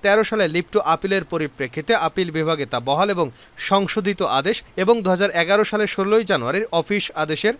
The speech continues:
আলোকে মুক্তিযোদ্ধার সন্তান নাতি-নাতনিদের জন্য কোটা পুনর্বহাল করতে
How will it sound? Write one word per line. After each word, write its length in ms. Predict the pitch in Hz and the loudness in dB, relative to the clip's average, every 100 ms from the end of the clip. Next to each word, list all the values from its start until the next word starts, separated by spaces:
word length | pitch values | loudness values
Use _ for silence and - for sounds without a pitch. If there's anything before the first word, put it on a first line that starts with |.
| - - - | -8 -10 0
আলোকে 320 | 165 175 220 | 0 2 2
মুক্তিযোদ্ধার 680 | 190 - 214 180 185 196 175 | 0 -2 -4 -2 0 2 2
সন্তান 420 | 160 135 196 202 | 0 0 0 2
নাতি-নাতনিদের 800 | 170 - 220 196 - 190 147 131 | 2 2 0 -2 -2 -4 -2 -2
জন্য 240 | 151 196 | -2 -2
কোটা 280 | 202 175 165 | -2 -2 -2
পুনর্বহাল 540 | - 165 160 147 175 | -2 -2 0 2 0
করতে 360 | 180 127 120 | 0 -4 -2